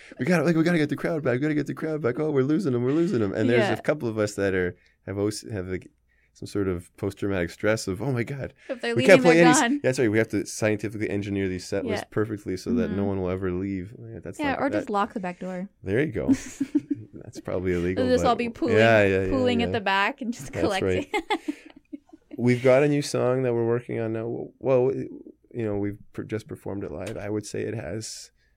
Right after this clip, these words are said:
Speaker 1: a bit of a Latin vibe, and may-, I originally, well, had a, like, a Fela Kuti Afrobeat vibe going in it, but it's kind of gone to the more Latin style. But I think it still has the Fela Kuti feel to it,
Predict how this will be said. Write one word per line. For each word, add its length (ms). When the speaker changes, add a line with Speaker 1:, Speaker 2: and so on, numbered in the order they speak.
Speaker 1:
a 40
bit 100
of 80
a 40
Latin 420
vibe, 520
and 260
may-, 180
I 300
originally, 640
well, 300
had 200
a, 140
like, 140
a 40
Fela 320
Kuti 520
Afrobeat 600
vibe 340
going 280
in 120
it, 180
but 120
it's 200
kind 180
of 160
gone 200
to 80
the 80
more 180
Latin 480
style. 320
But 140
I 20
think 200
it 80
still 140
has 160
the 80
Fela 260
Kuti 400
feel 300
to 220
it, 180